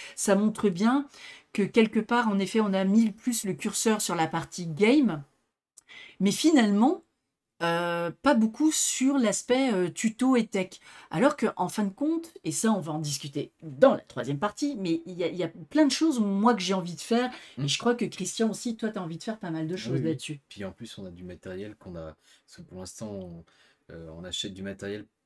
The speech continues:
Speaker 2: pour notre, euh, je dirais, euh,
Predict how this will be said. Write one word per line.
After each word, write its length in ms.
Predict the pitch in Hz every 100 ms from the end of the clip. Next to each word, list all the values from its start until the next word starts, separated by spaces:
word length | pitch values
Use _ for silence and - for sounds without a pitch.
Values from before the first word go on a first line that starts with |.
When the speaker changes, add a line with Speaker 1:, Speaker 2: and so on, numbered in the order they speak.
| _
Speaker 2:
pour 240 | 113 98
notre, 460 | 190 101 - - -
euh, 420 | 90 90 85 85 80 76 - _ _
je 160 | - -
dirais, 360 | - 82 82 80
euh, 140 | 76